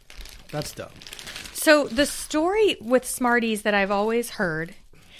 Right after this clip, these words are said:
Speaker 2: is that back in the, like, late forties, the person who started Smarties wanted to make a vegan candy.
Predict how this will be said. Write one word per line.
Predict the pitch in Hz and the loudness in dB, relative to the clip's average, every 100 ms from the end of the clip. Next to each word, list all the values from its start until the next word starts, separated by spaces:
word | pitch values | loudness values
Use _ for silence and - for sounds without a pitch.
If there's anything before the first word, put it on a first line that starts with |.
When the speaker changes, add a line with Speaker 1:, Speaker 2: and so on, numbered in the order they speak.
| - - - | -20 -8 0
Speaker 2:
is | 226 208 | 0 4
that | 202 190 - - _ - | 4 4 -2 -12 _ 0
back | 180 220 240 | 4 4 4
in | 247 247 254 254 _ _ _ _ _ _ - - - _ | 0 2 0 -4 _ _ _ _ _ _ -20 -20 -20 _
the, | - 202 | -2 2
like, | 202 190 | 2 2
late | 185 208 - | 0 0 0
forties, | 226 220 175 151 170 - - - - - - | 0 2 2 -2 -6 -8 -16 -20 -16 -8 -4
the | 202 | 0
person | - 254 294 | 2 2 2
who | 262 | 0
started | - 226 262 294 202 | 2 4 4 2 -2
Smarties | - 185 180 175 175 175 | -2 0 0 -2 -4 -4
wanted | 175 202 220 233 220 - _ _ - - | -2 2 2 2 0 -4 _ _ -20 -14
to | - 233 | -4 0
make | 208 233 | 2 2
a | 202 | 2
vegan | 180 196 196 196 202 | 2 0 0 0 -2
candy. | - 247 311 220 - 175 | -2 0 2 2 -2 -6